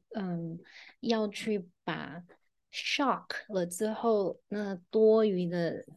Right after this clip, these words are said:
还没有释放出来的那些能量，去把它抖，抖掉，或者是用掉。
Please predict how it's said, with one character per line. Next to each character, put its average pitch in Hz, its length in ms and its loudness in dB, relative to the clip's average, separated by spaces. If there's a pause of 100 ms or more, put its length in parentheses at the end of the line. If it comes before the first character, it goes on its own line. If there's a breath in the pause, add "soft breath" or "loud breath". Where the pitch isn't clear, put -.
(280)
还 - 260 -6
没 220 140 0
有 202 160 2
释 208 240 0
放 214 200 -2
出 208 180 -2
来 175 220 0
的 165 140 -4
那 180 180 -2
些 180 140 -4
能 165 240 -2
量， 160 240 -6
去 180 140 -6
把 151 160 -10
它 156 440 -8 (880)
抖， 151 320 2 (160)
抖 - 300 -2
掉， 196 240 2
或 214 120 -4
者 165 80 2
是 190 180 -6
用 185 280 -2
掉。 180 320 -8